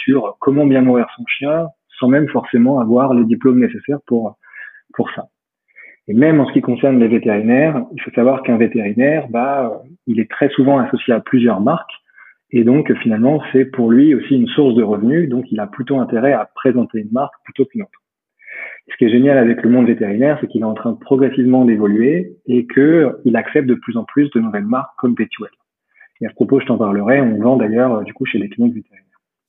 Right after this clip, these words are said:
Euh, concernant la différenciation, en fait, on a une différenciation qui est double. Déjà sur le business model et sur la façon d'acheter,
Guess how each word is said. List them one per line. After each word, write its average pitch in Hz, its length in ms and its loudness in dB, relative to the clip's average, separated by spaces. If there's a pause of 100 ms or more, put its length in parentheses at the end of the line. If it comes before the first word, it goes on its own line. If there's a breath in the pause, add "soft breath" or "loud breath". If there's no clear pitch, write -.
(960 loud breath)
Euh, 113 520 2 (100)
concernant 151 480 2
la 131 120 4
différenciation, 135 760 0
en 151 80 -2
fait, 160 200 0
on 131 80 0
a 127 40 2
une 123 80 4
différenciation 120 580 -2
qui 135 120 -2
est 120 80 4
double. 117 380 0 (200)
Déjà 131 320 2
sur 131 140 -4
le 110 60 -2
business 127 360 0
model 131 300 2
et 127 80 0
sur - 140 -10
la - 160 -8
façon 143 260 0
d'acheter, 120 400 -4